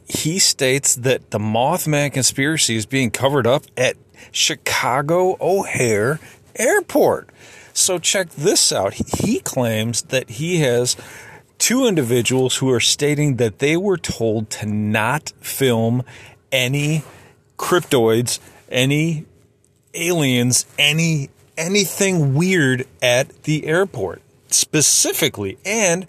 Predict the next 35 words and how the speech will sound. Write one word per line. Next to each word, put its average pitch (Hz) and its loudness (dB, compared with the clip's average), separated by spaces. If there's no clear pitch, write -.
they 165 2
were 160 2
told 147 0
to 143 -4
delete 135 0
the 143 -4
information 131 0
and 120 0
videos 113 0
from 117 0
their 104 0
cameras. 139 -2
And 160 0
not 208 0
only 190 4
told, 143 2
but 196 -2
they 208 0
had 196 -2
to 185 -2
verify 139 0
that 117 -2
this 135 2
was 127 0
being 131 0
deleted 113 0
off 104 0
of 110 -2
their 101 -2
phone. 110 0
I've 143 2
never 151 2
heard 135 4
about 123 2
this 123 0